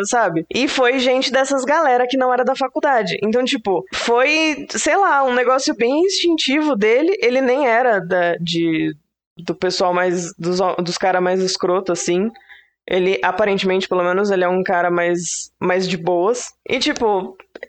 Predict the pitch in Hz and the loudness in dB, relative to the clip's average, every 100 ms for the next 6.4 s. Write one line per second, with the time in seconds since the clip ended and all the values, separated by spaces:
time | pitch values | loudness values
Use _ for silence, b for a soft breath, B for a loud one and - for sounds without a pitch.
0 | - 208 247 - 294 269 269 269 247 247 | -4 -2 0 -2 -4 -4 -2 0 2 2
1 | 240 247 240 254 247 254 247 262 277 247 | 0 0 2 2 0 0 0 0 0 0
2 | 262 - 247 190 175 185 175 175 - - | -2 -2 0 0 2 0 0 -2 -8 -2
3 | 202 214 240 233 220 214 208 202 196 208 | 0 2 2 2 2 0 0 -2 0 0
4 | 208 214 208 214 226 226 208 208 220 220 | 2 2 2 0 0 0 0 0 0 0
5 | 247 - - 233 226 220 214 208 202 196 | -2 -4 -6 -2 0 0 0 2 2 2
6 | 190 185 180 196 | 2 0 0 -4